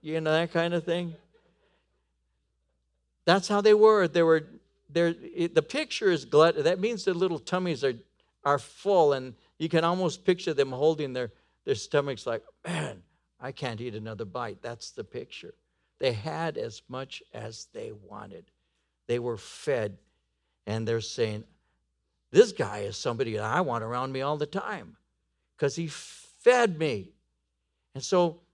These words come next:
they recognize that he met their physical needs, but they're still spiritually bankrupt.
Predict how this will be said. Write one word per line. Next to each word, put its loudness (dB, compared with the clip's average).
they 4
recognize 2
that 4
he -2
met -2
their 2
physical 2
needs, -4
but -2
they're 0
still 0
spiritually 4
bankrupt. -2